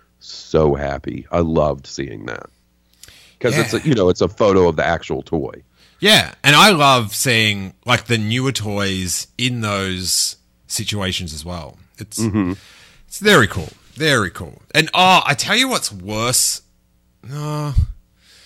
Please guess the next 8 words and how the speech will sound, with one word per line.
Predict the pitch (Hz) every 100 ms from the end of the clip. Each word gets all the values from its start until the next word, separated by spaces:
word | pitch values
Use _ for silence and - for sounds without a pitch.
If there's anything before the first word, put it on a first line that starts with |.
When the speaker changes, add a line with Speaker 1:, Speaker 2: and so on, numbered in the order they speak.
| _ _
Speaker 2:
yeah, | - 190
probably | 185 196 147 104
worse | 92 95 98 - - _ _ _ -
than, | 92 113 113 110
um, | 107 101 98 95 90 90 _ _ _ _ _ _ _ _ _ _ _ _ _ _ _ -
I'll | 156 170
ask | 135 -
you, | 98